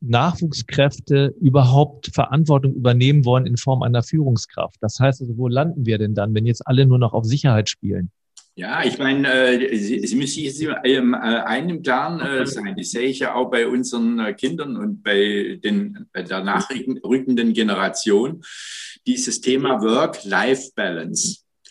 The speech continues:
Speaker 2: ist zum überragenden Thema, ähm,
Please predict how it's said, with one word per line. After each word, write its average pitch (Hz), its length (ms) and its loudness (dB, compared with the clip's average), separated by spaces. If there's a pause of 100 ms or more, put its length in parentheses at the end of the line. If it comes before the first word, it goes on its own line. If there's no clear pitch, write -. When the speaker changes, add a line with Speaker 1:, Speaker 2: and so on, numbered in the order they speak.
(640)
Speaker 2:
ist 127 300 0
zum 127 140 2
überragenden 117 600 0
Thema, 110 580 -2
ähm, 98 340 -4